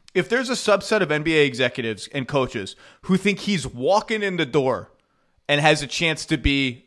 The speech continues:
an all-star, not a fake, like, the fans vote him in all-star or a K-pop band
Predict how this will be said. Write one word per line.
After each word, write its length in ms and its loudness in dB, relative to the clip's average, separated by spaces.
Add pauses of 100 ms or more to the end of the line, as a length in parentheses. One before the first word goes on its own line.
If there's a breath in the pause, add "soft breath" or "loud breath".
an 120 4
all-star, 600 2
not 240 6
a 60 4
fake, 480 2
like, 260 4
the 80 2
fans 440 0
vote 220 0
him 120 -2
in 100 0
all-star 640 0 (220 soft breath)
or 180 4
a 60 0
K-pop 680 2
band 400 -2